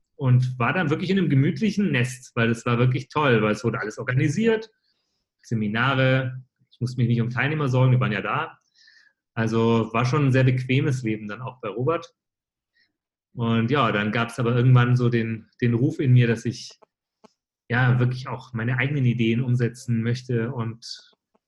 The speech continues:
ja, da war, war natürlich auch, der Robert hat seine, seine Linie und warum sollte er plötzlich meine fahren? Und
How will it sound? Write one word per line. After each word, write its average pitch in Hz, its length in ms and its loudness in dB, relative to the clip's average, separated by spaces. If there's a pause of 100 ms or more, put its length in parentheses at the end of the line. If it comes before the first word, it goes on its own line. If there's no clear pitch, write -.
(160)
ja, 143 140 -2
da 139 100 0
war, 131 460 0
war 143 220 0
natürlich 147 580 0
auch, 117 80 -4
der 117 120 -2
Robert 135 260 0
hat 131 160 0
seine, 131 720 -2
seine 143 300 0
Linie 131 540 0
und 113 320 -12
warum 120 240 -4
sollte 123 220 -2
er 127 40 0
plötzlich 123 340 -6
meine 135 280 -6
fahren? 117 400 -6
Und 107 200 -8